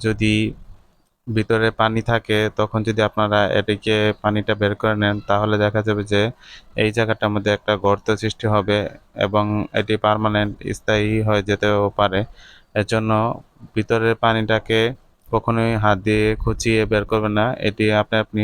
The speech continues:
শুকানোর জন্য সুযোগ করে দিন। ফুসকুড়ির পরিমাণ কমানোর জন্য ভাইরাক্স নামে একটি মেডিসিন পাওয়া যায়। এটির মূল্য কম এবং এটি কোনো অ্যান্টিবায়োটিক না।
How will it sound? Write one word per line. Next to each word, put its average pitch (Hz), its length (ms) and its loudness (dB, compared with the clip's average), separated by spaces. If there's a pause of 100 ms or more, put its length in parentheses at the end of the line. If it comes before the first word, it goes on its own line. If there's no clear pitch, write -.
(160)
শুকানোর 107 420 0 (480)
জন্য 107 200 0 (220)
সুযোগ 107 240 -2 (100)
করে 98 240 0
দিন। 90 120 0 (840)
ফুসকুড়ির 117 640 -2 (160)
পরিমাণ 110 460 2 (200)
কমানোর 110 540 2
জন্য 104 260 0 (280)
ভাইরাক্স 104 500 2 (240)
নামে 107 280 2 (220)
একটি 107 320 -2 (540)
মেডিসিন 107 460 -2 (180)
পাওয়া 107 240 4 (120)
যায়। 104 240 4 (220)
এটির 107 320 -2
মূল্য 107 200 2 (280)
কম 104 220 2 (180)
এবং 101 140 0 (140)
এটি 104 220 -2
কোনো 110 160 0
অ্যান্টিবায়োটিক 107 680 0
না। 107 140 0